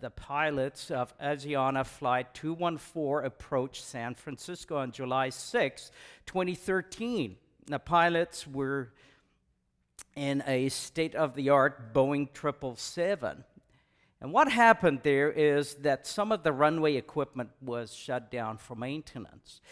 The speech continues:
And the pilots could not do what is called a precision landing. In other words, they had to rely on their skills to manually land this gigantic jumbo jet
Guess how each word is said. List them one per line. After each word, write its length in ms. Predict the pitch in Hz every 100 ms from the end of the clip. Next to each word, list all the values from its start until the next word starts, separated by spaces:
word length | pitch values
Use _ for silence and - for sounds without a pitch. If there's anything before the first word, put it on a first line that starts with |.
| - -
And 120 | 170
the 60 | 165
pilots 680 | - 190 269 262 214 - -
could 220 | 196 190
not 240 | 196 160
do 180 | 143 156
what 220 | 151 143
is 180 | 135 123
called 480 | - - 135 120 123
a 160 | - 131
precision 840 | - 135 - - 120 107 131 143
landing. 560 | 165 196 202 170 107 - _ - -
In 140 | 156 170
other 220 | 220 269
words, 340 | 165 165 160
they 180 | - 196
had 320 | 185 139 147 -
to 120 | 190
rely 640 | 165 185 156 127 123 135
on 260 | 131 117 123
their 180 | 135 151
skills 920 | - - - 233 233 190 101 - - - - _
to 120 | 185
manually 1040 | 160 151 151 165 196 247 233 160 131 120 123 - -
land 480 | 120 127 131 147 147 -
this 380 | 127 123 120 - _ -
gigantic 880 | 120 117 117 120 113 - 127 - _ 131
jumbo 460 | 131 110 120 123 123
jet 560 | 123 180 190 - -